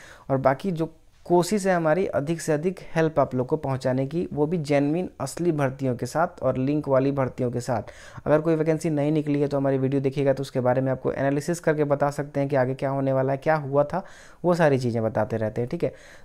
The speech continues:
तो ये लेटर फ्रेंड्स क्या है, ये लेटर फ्रेंड्स में इसमें स्पष्ट किया हुआ है कि जैसे कि प्रधानमंत्री जी ने एक बार ट्वीट किया था कुछ दिन पहले कि दस लाख वैकेंसियाँ जल्द से जल्द पूरी की जाएँ,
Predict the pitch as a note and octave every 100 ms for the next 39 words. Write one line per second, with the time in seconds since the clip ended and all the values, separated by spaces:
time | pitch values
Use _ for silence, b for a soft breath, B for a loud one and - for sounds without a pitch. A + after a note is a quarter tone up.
0 | - C#3+ D#3 A3 G3 D3+ C#3 C3 A2+ -
1 | A2 G#2+ B2 F3+ F3+ D#3+ D#3 C#3+ C3+ C3
2 | C3 B2+ C#3 - - E3 - C3+ B2 B2
3 | C3 D#3 D3 D3 D3+ D3+ B2+ C#3 C#3 C#3
4 | C#3 C#3 C3+ C3+ C3+ - B2 B2 C3 B2+
5 | C3 D3+ D3 C3 B2 C3 C3 B2 B2 B2+
6 | B2+ D#3 D3 B2 B2 - B2+ B2+ B2+ B2+
7 | C3 C#3+ E3 B B B D3+ F#3 F3+ F#3
8 | F#3+ F#3 G3+ G#3+ F#3+ F3 D#3+